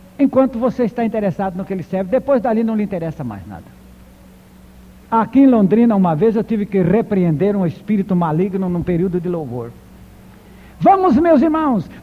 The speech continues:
vamos louvar, vamos louvar, demos-, devemos louvar, louvar com toda a nossa alma, porque enquanto os louvores sobem, as bênçãos descem. Isso está gravado.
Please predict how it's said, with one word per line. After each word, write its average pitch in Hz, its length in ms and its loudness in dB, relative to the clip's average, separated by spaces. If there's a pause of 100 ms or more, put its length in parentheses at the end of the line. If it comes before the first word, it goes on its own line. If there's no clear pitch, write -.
vamos 440 320 2
louvar, 311 760 0 (160)
vamos 453 480 0
louvar, 233 580 2 (120)
demos-, 415 440 -4
devemos 349 500 -2
louvar, 254 400 2
louvar 330 520 0
com 370 180 2
toda 392 360 2
a 381 40 0
nossa 359 260 4
alma, 233 300 2
porque 226 260 2
enquanto 220 360 2
os 214 120 0
louvores 226 380 4
sobem, 349 420 0
as 330 140 2
bênçãos 233 400 0
descem. 131 420 -12 (600)
Isso 151 220 -6
está 202 260 -4
gravado. 131 540 -4